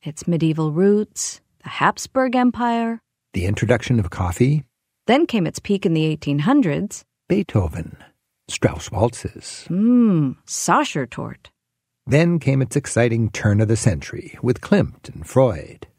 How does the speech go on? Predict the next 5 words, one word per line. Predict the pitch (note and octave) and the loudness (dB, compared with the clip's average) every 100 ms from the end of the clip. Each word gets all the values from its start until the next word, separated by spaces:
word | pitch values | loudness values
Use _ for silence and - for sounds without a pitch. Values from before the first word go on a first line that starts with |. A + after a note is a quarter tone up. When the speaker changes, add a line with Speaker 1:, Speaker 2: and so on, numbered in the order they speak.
| _ _ - | _ _ -2
Speaker 2:
and | G#2 D#2 | -2 -2
then | G2+ B2 C#3 D#3 - | 0 2 2 0 -2
a | D3 | -4
difficult | - D#3+ - - D#2+ - | 2 0 0 -8 -10 -8
period. | - E2 D#2+ - | -6 -6 -8 -14